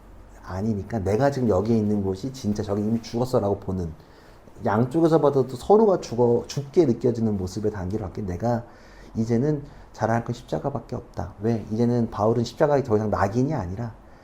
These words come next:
그 다음의 단계로 나아갔기 때문에 그렇습니다. 타인은 숨길 줄 몰라도 바울은 그것을 자랑하며 나아간다는 선포입니다. 우리가 흔적, 스티그마는 그것을 보면서 두려워하거나 정신적 피티에스디를 느끼는 것이 이제 아니어야 합니다.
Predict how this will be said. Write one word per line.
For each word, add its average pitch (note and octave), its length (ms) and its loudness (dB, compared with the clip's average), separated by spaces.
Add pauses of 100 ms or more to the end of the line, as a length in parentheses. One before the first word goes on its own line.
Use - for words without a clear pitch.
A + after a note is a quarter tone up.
(160)
그 - 160 -2
다음의 A#2 380 2
단계로 B2+ 240 2
나아갔기 F#2+ 380 -6
때문에 F2+ 500 -6
그렇습니다. - 500 -14 (180)
타인은 E3 320 -4
숨길 E3 260 -2
줄 D3 100 -2
몰라도 F#2 420 -4 (1300)
바울은 A#2 400 4
그것을 A#2 240 -2
자랑하며 B2 460 -2
나아간다는 F#2 500 -4
선포입니다. D3 840 -10 (560)
우리가 B2+ 540 0
흔적, E3 440 0
스티그마는 D#3 680 -4
그것을 B2+ 360 -2
보면서 G#2+ 400 -4
두려워하거나 A2+ 800 0 (380)
정신적 B2 460 -4
피티에스디를 D#3 640 -4
느끼는 A2+ 400 0
것이 G#2+ 320 -6 (140)
이제 G#2+ 160 -4
아니어야 G#2 580 -2
합니다. G#2 460 -8